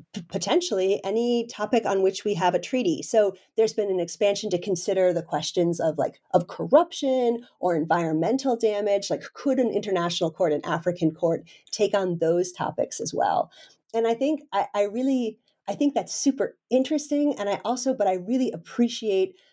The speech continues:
the, the impetus behind it. Like, well, what kinds of things should come before a court?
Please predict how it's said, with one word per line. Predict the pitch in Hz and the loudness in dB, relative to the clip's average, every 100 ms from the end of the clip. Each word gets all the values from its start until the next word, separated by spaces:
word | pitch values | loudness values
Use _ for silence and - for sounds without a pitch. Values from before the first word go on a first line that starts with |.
| _ | _
the, | 165 190 180 170 156 - - 160 107 - _ - | -2 0 2 0 0 -6 -16 -16 -16 -18 _ -6
the | 170 185 - | -4 -4 2
impetus | 302 302 - 175 | 2 2 -4 -4
behind | - 175 - 240 233 | -2 -4 -2 0 2
it. | 156 | 0
Like, | 160 - _ - | -4 -10 _ 4
well, | 190 190 - | 6 6 0
what | - 240 254 | 4 4 4
kinds | - 294 440 | -2 0 2
of | 453 - | 2 0
things | 175 165 | -2 -2
should | 160 | -6
come | 143 165 160 | -2 0 2
before | 156 - - | 0 0 -2
a | - | -2
court? | - 87 - | 0 0 0